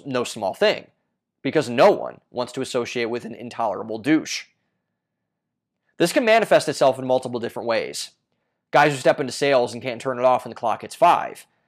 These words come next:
Finance and stem majors who can't shut the fuck up about how everyone's lives are easier than theirs. Instagram women who shove bikinis up their assholes to get men to be attracted to them but not fuck them. But the worst of all is when you willingly deprecate yourself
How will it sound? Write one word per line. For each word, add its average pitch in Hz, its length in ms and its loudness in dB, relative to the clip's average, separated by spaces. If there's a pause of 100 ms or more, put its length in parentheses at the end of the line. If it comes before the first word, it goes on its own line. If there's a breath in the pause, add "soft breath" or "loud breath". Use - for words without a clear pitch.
(200)
Finance 139 360 0
and 123 100 -10
stem 185 240 0
majors 113 360 -6
who 127 60 -8
can't 139 200 -6
shut 123 120 -8
the 127 60 -12
fuck - 240 0
up 123 120 0
about 113 180 -2
how 123 220 0
everyone's 117 400 -4
lives 120 280 -2
are 113 100 -10
easier 156 300 -4
than 95 160 -16
theirs. 64 420 -14 (560)
Instagram 143 460 0
women 107 220 -8
who 107 60 -8
shove 123 240 -2
bikinis 165 380 -6
up 127 100 -6
their 104 120 -4
assholes 101 420 -6
to 120 60 -12
get 120 120 -6
men 127 160 -4
to 123 60 -8
be 117 80 -4
attracted 147 420 0
to 113 80 -8
them 104 180 -8
but 107 100 -8
not 113 160 -8
fuck 202 280 0
them. - 240 -12 (920)
But 151 140 4
the 135 80 0
worst 220 260 4
of 113 120 -2
all 85 500 -2
is 135 120 -8
when 143 120 -2
you 131 80 -4
willingly 123 340 -2
deprecate 131 540 0
yourself - 520 -6